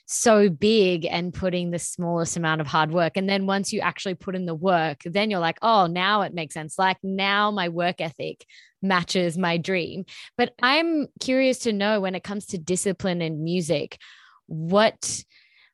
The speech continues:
what comes to mind when you think of discipline? Like, what sacrifices have you had to make to discipline yourself?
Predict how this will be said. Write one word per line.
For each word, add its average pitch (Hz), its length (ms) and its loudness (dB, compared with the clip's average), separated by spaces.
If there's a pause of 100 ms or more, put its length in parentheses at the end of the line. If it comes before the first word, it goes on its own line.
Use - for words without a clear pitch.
what 240 180 4
comes 285 280 2
to 254 80 2
mind 190 440 2
when 180 320 0
you 180 80 0
think 180 200 -4
of 151 80 -8
discipline? 170 420 -4
Like, 180 160 -2
what 226 100 -2
sacrifices 185 680 -2
have 180 160 -2
you 185 140 0
had 170 200 -2
to 170 140 -2
make 165 460 -2 (260)
to 165 640 0
discipline 170 440 -6
yourself? 160 520 -6